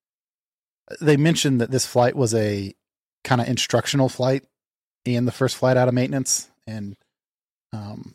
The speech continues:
I don't know if that's, I don't know if those are two, like, very competent pilots. That could be a non-factor, you know, but it just,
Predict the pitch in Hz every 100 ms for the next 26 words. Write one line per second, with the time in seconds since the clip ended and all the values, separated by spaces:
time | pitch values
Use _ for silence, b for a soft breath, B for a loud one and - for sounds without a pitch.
0 | _ 127 143 139 131 120 127 113 - 143
1 | 135 127 131 117 117 - 139 127 113 101
2 | 101 147 143 135 131 135 123 127 123 120
3 | 139 131 - 135 123 113 107 - 123 113
4 | 107 98 117 101 - 95 - _ _ _
5 | _ _ - 117 107 104 110 - 135 139
6 | 117 -